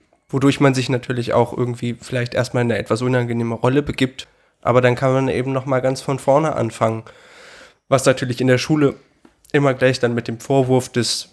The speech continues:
ja, wahrscheinlich Faulenzens irgendwie assoziiert wird. Also jemand, der sagt, „Ich weiß es nicht“, hat sich halt nicht gut vorbereitet. So ist es ja in der Uni im Prinzip auch. Man will sich in der Vorlesung oder im Seminar nicht die Blöße geben, zu sagen, „Ich weiß das nicht“,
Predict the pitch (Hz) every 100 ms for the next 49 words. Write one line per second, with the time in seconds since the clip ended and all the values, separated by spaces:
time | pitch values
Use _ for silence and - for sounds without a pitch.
0 | - 120 117 - 113 117 113 - 127 139
1 | 131 127 - 123 110 - - 117 110 -
2 | 113 117 - - 113 113 110 113 113 113
3 | 123 120 110 113 120 - 110 113 131 139
4 | 120 131 120 120 131 120 113 - - 131
5 | - 135 127 123 120 110 110 - - 110
6 | 113 117 117 117 120 123 120 - 117 -
7 | - 123 131 - - - - 117 117 123
8 | 123 120 - 127 117 127 127 127 123 123
9 | 123 123 - 117 113 117 120 120 117 110
10 | 123 127 127 127 - 117 123 131 135 131
11 | 127 127 - 117 117 123 127 - - 127
12 | 131 143 - 139 131